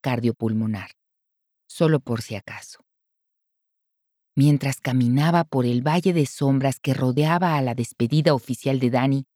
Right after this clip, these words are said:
durante la mañana del diecinueve de agosto de dos mil quince, en todo momento sentí la presencia silenciosa, gentil y amorosa del ayudador.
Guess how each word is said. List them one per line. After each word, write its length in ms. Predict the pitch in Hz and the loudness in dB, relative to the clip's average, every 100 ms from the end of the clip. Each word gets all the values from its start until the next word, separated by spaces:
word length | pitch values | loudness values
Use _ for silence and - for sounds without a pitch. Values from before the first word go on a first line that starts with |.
| _ _ _ | _ _ _
durante 400 | 156 156 143 135 | 2 4 4 2
la 120 | 135 120 | -2 0
mañana 500 | 120 131 160 180 170 | 0 2 2 2 2
del 200 | 143 120 | 0 0
diecinueve 640 | 131 123 117 123 147 156 | -2 -2 -2 2 4 4
de 100 | 135 | 2
agosto 540 | 110 117 151 160 - 180 - | -2 0 0 0 -6 -6 -2
de 100 | 120 | 2
dos 200 | 123 117 | 2 2
mil 220 | 143 143 | 0 0
quince, 500 | - 151 131 - 135 _ _ _ _ _ _ _ _ 180 | 0 0 0 -4 -10 _ _ _ _ _ _ _ _ 2
en 260 | 180 180 - | 4 2 2
todo 280 | 262 269 | 2 4
momento 580 | 285 175 117 139 165 190 | 4 4 4 4 2 0
sentí 340 | - 123 123 165 | 0 -2 0 0
la 120 | 165 | 0
presencia 640 | 131 117 - 151 151 156 | 0 -4 0 0 0 -2
silenciosa, 880 | - 127 117 113 - 120 110 - - _ _ _ _ _ - | -2 -2 0 -2 -2 -2 -2 -8 -20 _ _ _ _ _ -2
gentil 640 | 165 156 151 - 208 226 | 4 4 4 2 4 4
y 80 | 202 | 4
amorosa 720 | 131 113 131 180 - 202 196 _ _ _ | 4 2 2 2 2 -4 -4 _ _ _
del 220 | 127 131 113 | 0 0 2
ayudador. 600 | 110 110 101 98 101 | 0 -2 -4 -8 -12